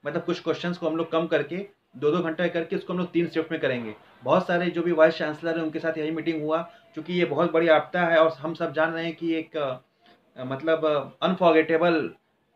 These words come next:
ऐसा ये समय चल रहा है कि जिसको कभी भूला नहीं जा सकता future में। तो हम सब लोग जब तक एक दूसरे का सहयोग नहीं करेंगे, cooperate नहीं करेंगे, तो possible नहीं होगा। और बच्चों, आप लोग ये भी नहीं कह सकते कि सर, अ, अ, classes नहीं चल पाई या फिर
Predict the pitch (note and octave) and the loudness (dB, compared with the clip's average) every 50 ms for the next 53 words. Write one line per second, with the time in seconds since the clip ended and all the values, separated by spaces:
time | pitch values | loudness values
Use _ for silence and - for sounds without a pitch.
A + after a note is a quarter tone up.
0 | _ _ - C#3+ C#3 D3 E3+ E3 D#3 D#3 D#3 D#3+ D3+ - D#3 E3 E3 D#3+ - D#3+ | _ _ -4 -4 0 4 6 6 6 6 4 0 -2 -4 -4 -4 -4 0 0 2
1 | E3 D#3+ D#3+ D#3 D#3+ D#3 D#3+ D#3+ D3 C#3 - E3 D#3 D#3 D3 D#3 D3+ C3 A#2+ C3 | 2 6 6 6 6 4 2 -4 -8 -6 -8 -6 -6 -4 -2 -2 -2 -2 0 2
2 | D3 D#3 D#3 D#3+ D#3 D3+ C#3+ - D3 - - D#3 C#3+ - D3+ - - D3 C#3+ D3 | 4 4 4 4 0 -2 -2 -4 -8 -6 -6 -6 -6 -6 -8 -8 -8 -8 -8 -6
3 | D3+ F3+ F#3 - _ _ _ _ _ - D#3 C3+ D3+ D#3+ E3+ D#3 - E3 D#3+ E3 | -8 -10 -10 -12 _ _ _ _ _ 0 0 2 2 0 -2 0 0 0 0 0
4 | F3 F3 D3 D#3 D#3 - - E3+ E3 - - - D3+ D3 C#3 D3+ C#3+ - E3+ F3 | -2 -4 -2 -4 -4 -4 -4 -4 -4 -4 -6 -8 -8 -6 -6 -8 -8 -6 -8 -6
5 | E3 D#3 - D3+ C3 C3+ D#3 E3+ D#3+ E3 E3 E3 - D#3+ E3 E3+ F3 E3 - D3+ | -4 -4 -2 -2 2 2 2 2 2 -2 -4 -2 -2 -2 -2 -2 -4 -4 -2 0
6 | C#3 C#3 C3+ D#3+ E3 E3 E3 D#3+ D#3+ E3 D#3+ D#3+ E3+ E3+ E3 D#3+ - C#3+ C#3 C3+ | 0 0 0 0 -2 -2 -4 -6 -2 0 0 0 0 -4 -6 -6 -2 -2 -2 -2
7 | C3+ D#3 D#3+ D#3 D3+ D#3 D#3 C#3+ D3 E3 E3+ F3+ F3 - _ _ _ _ _ C3+ | 0 0 0 0 0 0 -2 -2 -2 -2 -4 -6 -6 -10 _ _ _ _ _ 0
8 | D3 D#3 D#3 D#3 - F#3+ F3+ F3+ F3 F3 F#3 E3+ D#3 E3 E3+ F3+ F3+ F3 F3 F3 | 2 4 2 2 2 0 0 0 0 0 0 0 2 0 0 0 -2 -2 -4 -4
9 | D3+ - E3+ - - F3 E3 F3 E3+ - E3+ E3 D#3+ D3+ C#3+ C#3 - - - _ | -6 -6 -8 -8 -8 -6 -6 -6 -4 -4 -4 -2 0 0 0 -2 -4 -8 -12 _
10 | - - F#2 B2+ B2+ B2 A#2+ - D3 C3+ C3 C3+ E3 D#3+ - D3+ D#3 D#3+ D#3+ D#3 | -20 -12 -8 -6 -6 -6 -4 0 2 2 2 2 -2 -8 -6 -6 -6 -4 -4 -4
11 | D3+ D3 D3+ D3 D3+ D3+ D3+ D3 D3 C#3 D3 D3+ D3+ D3 C3+ C3+ | -4 0 0 0 0 0 0 0 0 -2 -4 -6 -8 -8 -8 -10